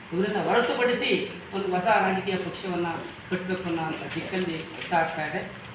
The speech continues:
ಆ ದಿಕ್ಕಲ್ಲಿ ಬರುವ ಇಪ್ಪತ್ತೇಳನೇ ತಾರೀಕು ರಾಜ್ಯದ ಮುಖಂಡರು ನಮ್ಮ ಜಿಲ್ಲೆಗೆ ಬರ್ತಿದ್ದಾರೆ. ಜನರ ನಡುವೆ ಈಗಾಗಲೇ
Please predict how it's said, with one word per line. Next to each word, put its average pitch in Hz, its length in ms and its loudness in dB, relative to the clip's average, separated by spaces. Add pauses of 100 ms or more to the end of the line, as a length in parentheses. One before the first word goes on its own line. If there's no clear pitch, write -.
ಆ 170 100 4
ದಿಕ್ಕಲ್ಲಿ 185 440 0
ಬರುವ 214 380 6 (280)
ಇಪ್ಪತ್ತೇಳನೇ 214 640 2
ತಾರೀಕು 190 640 -2 (280)
ರಾಜ್ಯದ 185 320 4
ಮುಖಂಡರು 190 480 2
ನಮ್ಮ 175 240 4
ಜಿಲ್ಲೆಗೆ 185 420 -2
ಬರ್ತಿದ್ದಾರೆ. 165 420 -4 (420)
ಜನರ 226 360 4
ನಡುವೆ 220 240 0
ಈಗಾಗಲೇ 190 540 2